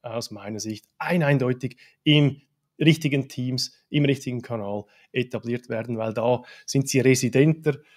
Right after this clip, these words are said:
da, ähm, kann man auch die, den Vorteil, dass man Leute, die vielleicht später dazukommen, neue Teammitglieder dieses Fest organisieren wollen, dass die auch Zugriff darauf haben und so weiter und so fort. Es ist einfach, äh, am Ende des Tages nachhaltiger. Super Input, vielen Dank, äh,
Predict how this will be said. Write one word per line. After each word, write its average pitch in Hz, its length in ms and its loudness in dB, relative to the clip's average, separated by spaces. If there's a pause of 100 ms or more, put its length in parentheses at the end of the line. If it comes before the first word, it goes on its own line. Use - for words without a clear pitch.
(160)
da, 131 440 4
ähm, 127 380 -4
kann 147 260 -4
man 131 80 0
auch 127 180 0
die, 135 340 -4
den 127 140 -2
Vorteil, 139 380 2
dass 127 160 -2
man 123 140 -2
Leute, 139 360 2
die 135 160 -6
vielleicht 117 280 -6
später 151 360 6
dazukommen, 139 640 -2
neue 143 400 0
Teammitglieder 143 580 -4
dieses 131 300 -8
Fest - 360 -6 (280)
organisieren 127 460 -2
wollen, 120 120 -6
dass - 180 -10
die - 160 -8
auch 131 200 -2
Zugriff 131 300 -6
darauf 117 240 -2
haben 113 200 -6
und 123 180 -8
so 113 80 -8
weiter 107 300 -6
und 104 120 -8
so - 80 -12
fort. - 160 -20
Es 131 160 -6
ist - 240 -6
einfach, 110 340 -4 (400)
äh, 113 360 4
am 120 160 -4
Ende 113 180 -2
des 110 140 -2
Tages 107 340 -2
nachhaltiger. 107 720 2 (520)
Super 165 300 4
Input, 156 320 6
vielen 151 200 6
Dank, 147 300 6
äh, 131 420 -8